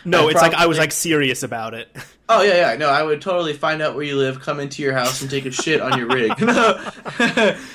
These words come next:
Speaker 2: Just, just drop a deuce. No, no, I wouldn't do that, but, I mean, I think about it at least once or twice a day until, you know. <laughs>
Speaker 1: Fantastic.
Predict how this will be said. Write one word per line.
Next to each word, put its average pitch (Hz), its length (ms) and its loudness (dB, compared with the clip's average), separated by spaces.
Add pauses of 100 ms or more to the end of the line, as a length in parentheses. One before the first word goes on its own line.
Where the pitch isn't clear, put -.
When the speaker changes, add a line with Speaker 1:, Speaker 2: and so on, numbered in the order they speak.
(120)
Speaker 2:
Just, 160 240 -4
just 160 200 -10
drop 180 320 0
a 160 40 -4
deuce. 151 360 -4
No, 185 120 4
no, 151 80 4
I 131 120 4
wouldn't 123 220 -4
do 101 100 -6
that, 101 160 -4
but, 120 80 -4
I 123 60 -2
mean, 120 120 -4
I 110 80 -2
think 127 200 -8
about 98 240 -2
it - 40 -4
at 95 80 -6
least 107 220 -8
once 107 160 -10
or - 40 -20
twice 107 260 -4
a 92 40 -8
day 101 280 -2
until, 101 440 -8
you 113 120 -8
know. 113 60 -2
<laughs> 185 240 0
Speaker 1:
Fantastic. 208 840 0